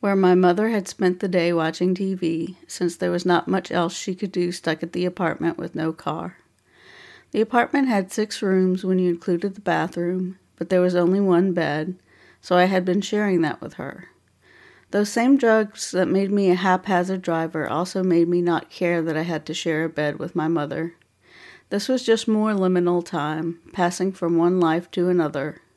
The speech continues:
from a life with a husband to a life without a husband.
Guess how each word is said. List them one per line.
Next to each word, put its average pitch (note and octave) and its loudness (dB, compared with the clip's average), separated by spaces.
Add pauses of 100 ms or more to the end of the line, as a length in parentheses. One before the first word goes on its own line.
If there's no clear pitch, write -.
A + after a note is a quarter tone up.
(120)
from F3+ 0
a F3 4
life F3 0
with D#3+ -4
a E3 -4
husband F#3+ -4 (400)
to A#3 0
a - -
life F3+ 2
without A3+ 0
a G3+ 0
husband. E3 -4